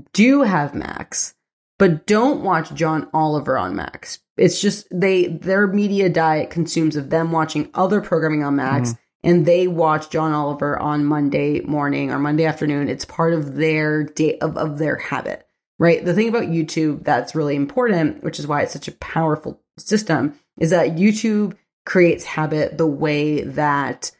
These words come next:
Speaker 1: um, the New York Times almost has with, like, connections and Wordle, right? Like, so you go and you, oh, if, if you're like me and my, my household,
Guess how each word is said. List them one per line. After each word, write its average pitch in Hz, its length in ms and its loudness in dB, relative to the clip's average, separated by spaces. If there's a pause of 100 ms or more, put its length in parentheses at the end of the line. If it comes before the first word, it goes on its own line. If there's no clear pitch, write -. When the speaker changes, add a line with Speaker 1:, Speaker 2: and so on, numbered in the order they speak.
(220)
Speaker 1:
um, 151 400 4
the 190 140 2
New 180 120 2
York 180 260 0
Times 156 360 -2
almost 156 320 -2
has 151 240 -4
with, 139 140 -14
like, - 120 -6
connections 143 460 -2
and 135 160 -4
Wordle, - 380 -2
right? 170 180 0
Like, 170 160 0
so 180 120 0
you 170 320 0
go 180 340 0
and 175 100 2
you, 165 200 -2
oh, 165 180 -2
if, - 200 -4
if - 160 -4
you're 147 120 0
like 147 160 -2
me 208 160 6
and 170 100 2
my, 160 260 0
my 156 180 -2
household, 151 440 -2